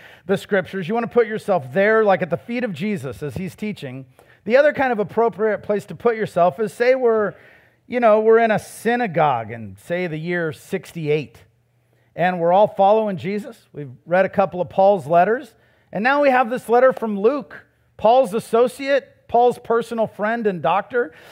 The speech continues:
and he's written the story of Jesus' life. And, you know, we're, we, we know who Theophilus is, so when he says, "Dearest Theophilus," we're like, "Hey, we know the sender, we know the receiver." And this is being read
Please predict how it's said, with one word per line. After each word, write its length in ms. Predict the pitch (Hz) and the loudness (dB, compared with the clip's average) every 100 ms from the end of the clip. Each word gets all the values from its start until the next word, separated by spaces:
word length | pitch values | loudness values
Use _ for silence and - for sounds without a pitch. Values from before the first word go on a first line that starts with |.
| - | -8
and 140 | - 247 | -4 -2
he's 220 | 277 165 | -2 -4
written 340 | 202 277 233 | 0 0 0
the 120 | 240 | -6
story 580 | - - 220 214 240 262 | -8 -6 0 4 4 2
of 180 | 226 170 | 0 -2
Jesus' 560 | 127 190 226 214 240 - | -8 -8 -6 -6 -6 0
life. 320 | 262 294 - | 2 2 0
And, 160 | 196 - _ _ _ | -6 -6 _ _ _
you 100 | 220 | -2
know, 240 | 240 226 254 | 2 4 4
we're, 340 | 240 233 226 | 6 6 6
we, 440 | 196 180 220 220 | 2 -4 -4 -4
we 220 | 208 175 226 | -6 -6 0
know 200 | 220 226 | 2 4
who 180 | 233 226 | 2 -4
Theophilus 760 | - 196 185 196 226 233 - | -2 2 2 2 0 0 0
is, 260 | 233 285 240 | 0 -2 -2
so 200 | 190 185 | -2 0
when 80 | |
he 40 | 185 | -4
says, 240 | 190 165 | -6 -8
"Dearest 360 | 131 190 208 - | -2 -2 -2 -4
Theophilus," 520 | 175 180 180 226 208 | 0 0 0 -4 -6
we're 80 | 190 | -4
like, 140 | 185 | -2
"Hey, 240 | 240 262 - _ _ - | 0 -2 -4 _ _ -8
we 100 | 185 | -2
know 200 | 208 190 | 2 2
the 80 | 165 | 0
sender, 460 | - 226 262 320 | 0 0 0 -2
we 140 | 220 170 | -4 -2
know 160 | 170 | -2
the 80 | 170 | -2
receiver." 560 | 160 160 226 254 262 214 - - - | -4 -8 -8 -4 -4 -6 -12 -12 -4
And 160 | 247 | -2
this 180 | 277 - | -2 -2
is 100 | 226 | -8
being 380 | 214 262 220 143 | -6 -4 -4 0
read 520 | 170 214 247 214 156 | 2 4 4 2 -2